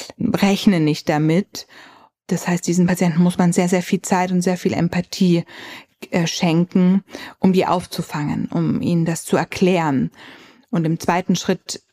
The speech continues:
um dem Patienten die Möglichkeit zu geben, diese Erkrankung zu verstehen, hilft häufig, Diagnostik zu machen. Denn immer wenn wir einen Grund finden, können wir etwas besser einordnen, etwas besser verstehen.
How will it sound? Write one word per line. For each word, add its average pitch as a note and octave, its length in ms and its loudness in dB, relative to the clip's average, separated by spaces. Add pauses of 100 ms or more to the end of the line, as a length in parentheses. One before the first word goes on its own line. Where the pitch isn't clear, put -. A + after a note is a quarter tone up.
(460)
um F3+ 600 0
dem F3+ 160 0
Patienten F3+ 240 2
die F3 60 6
Möglichkeit F#3+ 500 2
zu F3 100 -2
geben, E3 240 0
diese E3 180 -2
Erkrankung F3 520 -2
zu - 100 -8
verstehen, F3+ 720 0 (320)
hilft - 320 0
häufig, F#3 320 0
Diagnostik F3+ 640 0
zu - 140 -8
machen. F3 400 -6
Denn E3+ 140 -4
immer F3 200 0
wenn F3 180 0
wir F3+ 80 2
einen F3+ 100 4
Grund A3 320 2
finden, E3 480 -2
können F3+ 240 -4
wir F3 100 -2
etwas - 300 -8
besser E3+ 340 -6
einordnen, E3 640 -2
etwas E3 280 -4
besser E3 260 -4
verstehen. D#3 640 0